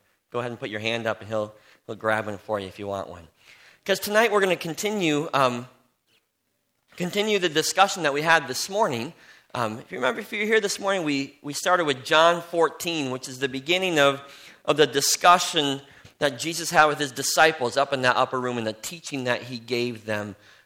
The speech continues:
um, on the night that he was about to be betrayed. Uh, that was the very beginning of that discussion. Tonight we're gonna go to the end of that discussion as he wraps up his time there with the disciples in that upper room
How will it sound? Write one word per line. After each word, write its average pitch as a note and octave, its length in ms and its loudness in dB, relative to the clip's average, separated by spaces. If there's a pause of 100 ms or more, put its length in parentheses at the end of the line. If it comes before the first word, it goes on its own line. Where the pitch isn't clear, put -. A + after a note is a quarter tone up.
(100)
um, F#2 380 -10 (100)
on A#2+ 160 -4
the A2+ 80 -4
night A#2+ 320 0
that A2+ 140 -2
he A#2 60 -8
was A2+ 120 -8
about G#2+ 300 -2
to G#2 80 -18
be G#2 120 -12
betrayed. F#2+ 540 -8 (400)
Uh, F#2+ 200 -10
that - 120 -2
was F#3 80 -2
the D3+ 80 -4
very D#3+ 260 0
beginning B2+ 720 -2
of A2 140 -6
that A2+ 240 0
discussion. A#2+ 400 -4
Tonight G3 320 0
we're G#3+ 100 0
gonna F3+ 160 -4
go E3+ 380 6 (220)
to E3+ 100 -6
the D3+ 280 -4
end G3+ 520 0
of C3 160 -2
that A#2+ 240 2
discussion B2 440 -2
as C3+ 100 -10
he C#3 120 -8
wraps E3 480 0
up E3+ 160 4
his D#3+ 140 -10
time D#3+ 400 0
there C3+ 120 2
with B2+ 120 -2
the B2+ 60 -8
disciples B2 540 -2
in C3 100 -4
that B2 180 2
upper C3 280 0
room B2+ 400 -2